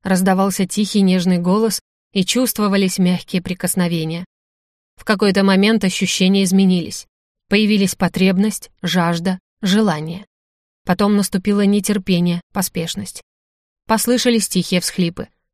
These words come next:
Потребность сменилась оглушительным обретением желаемого. Силы возвращались. Мой мир двигался рывками.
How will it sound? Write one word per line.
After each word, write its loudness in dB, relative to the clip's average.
Потребность 2
сменилась 2
оглушительным 2
обретением 2
желаемого. -2
Силы 2
возвращались. -4
Мой 6
мир 4
двигался 2
рывками. -2